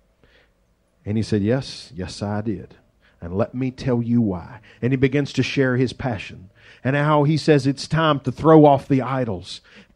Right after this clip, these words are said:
and put the true God back in the center. It's time to throw off the Midianites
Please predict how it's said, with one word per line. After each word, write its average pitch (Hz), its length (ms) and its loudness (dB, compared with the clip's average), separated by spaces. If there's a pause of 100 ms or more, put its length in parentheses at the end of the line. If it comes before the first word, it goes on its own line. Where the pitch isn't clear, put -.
and 147 340 -2 (720)
put 180 180 8
the 156 80 2
true 170 300 6
God 127 260 0
back 127 220 -2
in 123 60 -2
the 113 100 -4
center. 110 360 0 (180)
It's 147 200 -6
time 175 260 2
to 151 100 2
throw 170 280 8
off 165 220 6
the 156 80 6
Midianites 151 880 2